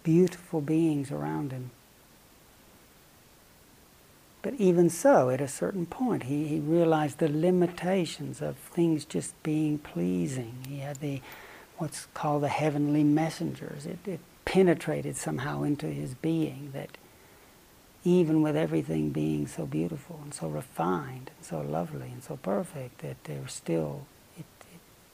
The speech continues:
it's, at some point it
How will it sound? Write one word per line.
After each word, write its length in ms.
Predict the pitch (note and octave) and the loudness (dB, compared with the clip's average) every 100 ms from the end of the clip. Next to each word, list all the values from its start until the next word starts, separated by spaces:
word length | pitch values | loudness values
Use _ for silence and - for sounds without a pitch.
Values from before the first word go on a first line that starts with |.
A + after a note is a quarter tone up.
| - - - - - - - | -20 -20 -20 -20 -20 -20 -20
it's, 220 | - - - - - - - - - - - - - - - - | -18 -18 -18 -20 -20 -20 -20 -20 -20 -20 -20 -20 -20 -20 -20 -16
at 80 | - | -4
some 260 | E3+ E3+ | 2 2
point 460 | D#3+ E3 D#3 D3 | 2 2 2 2
it 100 | D3+ | -2